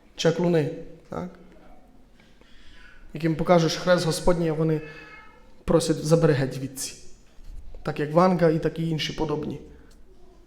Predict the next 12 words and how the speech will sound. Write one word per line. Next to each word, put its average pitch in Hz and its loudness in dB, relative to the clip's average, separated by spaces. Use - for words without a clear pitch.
Так? - -10
Які 165 2
діють 180 10
не 175 6
в 160 4
імені 160 4
Божому. 131 -4
І 180 0
служать 160 0
не 151 2
Богові. 131 -4
Хоча 170 2